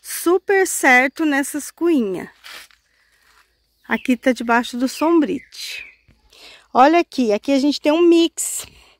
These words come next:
Eu não planto só de uma espécie, planto de várias espécies. Inclusive aqui precisa tirar os matinhos, ó. Echeveria Glória.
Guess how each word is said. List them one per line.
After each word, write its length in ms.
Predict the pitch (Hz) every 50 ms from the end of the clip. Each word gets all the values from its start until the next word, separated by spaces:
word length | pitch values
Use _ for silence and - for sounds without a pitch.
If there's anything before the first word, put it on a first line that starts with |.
| _ _ _ _ _ _ _ _ _ _ _ _
Eu 80 | - 247
não 140 | 262 262 254
planto 320 | 269 277 285 302 339 -
só 260 | - - - 311 277
de 200 | 277 233 - 269
uma 160 | 262 262 247 247
espécie, 520 | 247 - - - 240 220 202 196 - - - _
planto 300 | - 240 240 233 - 226
de 100 | 233 262
várias 380 | 247 262 262 262 254 277 254
espécies. 500 | 277 320 - - - 262 226 214 208 -
Inclusive 440 | 226 220 - 247 220 220 254 247 269
aqui 160 | 247 - 262
precisa 220 | 240 - - 277 254
tirar 260 | - 294 269 277 277
os 100 | 269 285
matinhos, 580 | 285 320 349 - - - 269 247 220 208 185
ó. 140 | 180 180 - - _ _ _ _ _ _ _ _ _ _
Echeveria 460 | - - - 254 233 254 240 233 240 233
Glória. 840 | 220 214 226 226 233 233 233 233 240 240 226 247 247 240 240 247